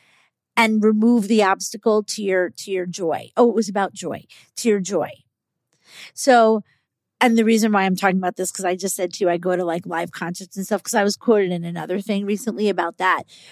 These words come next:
But what I talk about all the time is, like, I,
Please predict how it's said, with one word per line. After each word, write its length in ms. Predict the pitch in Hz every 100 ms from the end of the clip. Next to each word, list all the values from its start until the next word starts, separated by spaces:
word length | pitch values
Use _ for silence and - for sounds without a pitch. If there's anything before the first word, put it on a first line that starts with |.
| _
But 200 | 226 226 -
what 240 | 214 226
I 140 | 226 269
talk 260 | 294 277
about 220 | 262 247
all 160 | - 196
the 100 | 190
time 320 | - 262 247
is, 120 | 220
like, 280 | 202 196 185 _ _ _ _ _ _ -
I, 580 | 226 240 277 302 311